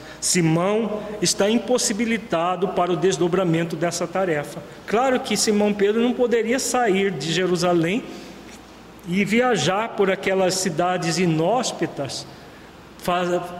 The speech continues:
fazendo o que Paulo mais tarde fez. "Mas e os outros companheiros?", inquiriu Barnabé,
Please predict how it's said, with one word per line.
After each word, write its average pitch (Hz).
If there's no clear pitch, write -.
fazendo 180
o 220
que -
Paulo 180
mais 170
tarde 160
fez. 139
"Mas 233
e 302
os 262
outros 208
companheiros?", 156
inquiriu 185
Barnabé, 175